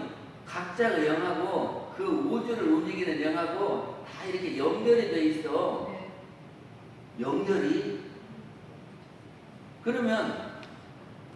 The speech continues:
Speaker 1: 아버지의 딸들이 이렇게 다 연결이 됐으면 한 가족이요, 아니요?
Speaker 2: 네.
Speaker 1: 한 가족 맞지요?
Speaker 2: 네.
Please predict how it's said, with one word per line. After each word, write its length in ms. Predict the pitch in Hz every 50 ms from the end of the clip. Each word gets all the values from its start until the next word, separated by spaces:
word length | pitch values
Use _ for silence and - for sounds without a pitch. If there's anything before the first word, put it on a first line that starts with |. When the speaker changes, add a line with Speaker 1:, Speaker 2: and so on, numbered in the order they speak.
| - - - - - - -
Speaker 1:
아버지의 880 | - 143 175 185 - 247 247 240 240 240 220 - - 165 - - - - - - - - - - -
딸들이 500 | - 285 320 330 - - 320 311 240 233
이렇게 300 | 233 233 233 214 202 -
다 60 | - - - - - - 202 196 185
연결이 500 | 180 202 226 240 247 254 247 247 240 226
됐으면 640 | 220 214 214 214 208 214 208 208 202 214 220 - -
한 300 | - - - 277 269 277
가족이요, 500 | - - - - 220 208 208 196 175 160
아니요? 380 | 151 143 143 139 120 110 - - - - - - - - - - - - - - - - - - - - - -
Speaker 2:
네. 140 | 190 185 - - - - - - - - 202 196 196 196 - - - 190 190 - - 147 - - 214 214 - - 226 220 220 208 208 208 196 - -
Speaker 1:
한 160 | 240 269 262 233
가족 260 | 247 247 240 247 240
맞지요? 380 | 214 208 214 208 - 247 233
Speaker 2:
네. 400 | - - - - - - - -